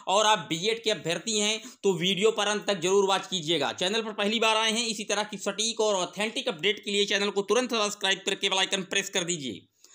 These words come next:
देखिए डियर, पहले हम आपको बात बता दें कि सीटेट एग्जाम जो होना है वो कब से और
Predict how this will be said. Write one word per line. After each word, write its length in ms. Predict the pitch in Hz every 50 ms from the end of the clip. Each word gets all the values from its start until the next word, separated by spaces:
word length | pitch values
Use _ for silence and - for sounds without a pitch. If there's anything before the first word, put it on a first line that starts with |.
| - - - - -
देखिए 260 | 165 208 202 254 262
डियर, 200 | 247 254 254 262 254
पहले 280 | - 214 208 220 247 233
हम 120 | 226 220
आपको 240 | 226 233 226 - 240
बात 160 | 196 196 196 165 147
बता 240 | 175 - 202 208 214
दें 160 | 220 254 277
कि 140 | - 254 208
सीटेट 420 | - - 196 190 190 233 240 240 - 190
एग्जाम 420 | 180 151 135 165 180 208 233 233
जो 160 | 196 208 208 160
होना 300 | 151 165 165 185 208 214
है 120 | 214 220 214
वो 140 | 196 190 160 - -
कब 160 | 190 196 - -
से 160 | - 214 220
और 160 | - 202 -